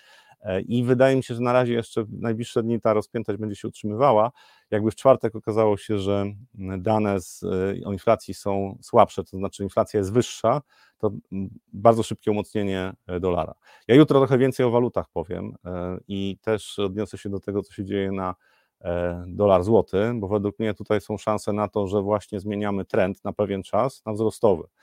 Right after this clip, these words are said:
E, to nie oznacza, że to za chwilę będzie pięć złotych za dolara, ale są spełnione warunki, zwłaszcza jakby okazało się, że Stany Zjednoczone są trochę słabsze gospodarczo, jest risk on na świecie,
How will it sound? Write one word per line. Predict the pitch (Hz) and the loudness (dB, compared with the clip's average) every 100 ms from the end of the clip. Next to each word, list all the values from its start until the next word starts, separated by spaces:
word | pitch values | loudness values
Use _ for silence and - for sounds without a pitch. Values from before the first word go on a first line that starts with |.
| _ _ _ _ - | _ _ _ _ -8
E, | 92 90 | -6 -2
to | 113 | 0
nie | 117 | 2
oznacza, | 107 117 - | 2 2 0
że | 104 104 | -2 -2
to | - 107 98 | -2 -2 -2
za | 98 101 | -6 -8
chwilę | - 107 95 | -4 -4 -2
będzie | 95 95 - - - | -4 -6 -8 -20 -10
pięć | 107 98 | -4 2
złotych | 113 92 82 | 2 2 -2
za | 82 | -8
dolara, | 80 85 85 101 - | -6 -2 -2 -2 0
ale | 95 98 | 0 -2
są | - 104 | -4 -4
spełnione | 110 104 - 107 110 110 | 0 0 0 -2 0 -2
warunki, | 101 101 113 - | 0 0 -2 -4
zwłaszcza | 98 113 - | -2 0 -2
jakby | 107 | -4
okazało | 104 101 104 104 | -4 -2 0 0
się, | 98 107 | -2 -6
że | 98 101 - _ _ _ | -4 -4 -6 _ _ _
Stany | _ 117 117 | _ -2 0
Zjednoczone | 110 104 - 110 | 0 0 -2 -4
są | 95 101 | -4 -4
trochę | 98 107 | -4 -4
słabsze | - 120 - - | 0 2 2 0
gospodarczo, | 104 - 104 98 107 95 - 92 | -4 -4 0 4 4 2 -6 -4
jest | 92 95 - | -4 -6 -4
risk | 113 - | -6 -2
on | 110 | -2
na | 101 | -2
świecie, | 98 - 107 - 98 | -4 -4 -6 -4 -6